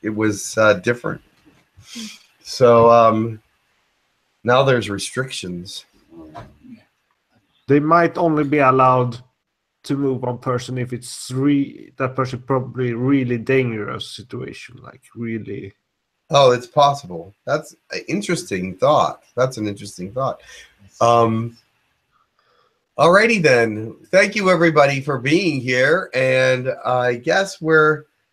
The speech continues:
Speaker 1: done for today. How's everybody feeling? Good? Very good.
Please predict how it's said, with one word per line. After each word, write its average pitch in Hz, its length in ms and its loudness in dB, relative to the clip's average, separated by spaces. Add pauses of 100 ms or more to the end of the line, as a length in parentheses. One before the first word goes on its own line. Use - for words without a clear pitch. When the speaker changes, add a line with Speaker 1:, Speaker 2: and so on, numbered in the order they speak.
(140)
Speaker 1:
done 175 260 2
for 214 160 2
today. 110 640 -2 (1500)
How's 175 240 4
everybody 175 360 6
feeling? 107 540 -4 (200)
Good? 190 360 4 (1900)
Very 110 200 -2
good. 92 400 -12